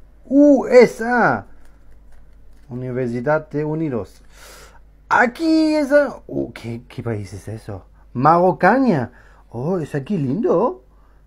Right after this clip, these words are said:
Es muy lindo. ¿Sí, oh? Marruecos. Sí.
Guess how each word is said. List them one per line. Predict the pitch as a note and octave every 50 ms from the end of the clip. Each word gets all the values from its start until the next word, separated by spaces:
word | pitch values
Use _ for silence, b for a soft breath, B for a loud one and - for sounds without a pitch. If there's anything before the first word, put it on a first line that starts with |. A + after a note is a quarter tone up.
| _ -
Es | - G#3+ A#3+ F4+ F#4+
muy | D#4 A#3+ C4+ F4+
lindo. | F#4+ F4 C4 D3 C#3 D#3+ A3 D#4+ D#4+ F#3+ C#3+ B2+ A#2 G#2+ - - _ - _ _ _
¿Sí, | - C3 D3 G#3 C4+
oh? | A3+ E3+ G#3 C4+ E4 F#4+ - _ _ _ - - - _ - - - _ _ _ _ _ _ _ - _ _ _ - _ _ _ _ _ - _ _ - - _ _ _ _ _ _ _ _ _ - _ _ _ _ _ _
Marruecos. | A2+ G#2+ G#2 G2+ G2+ - - - - - - - _ _ _ _ _ - _ _ _ _ _ - - _ _ _ _ _ _ _ _ _ _ _ _ _ _ - -
Sí. | -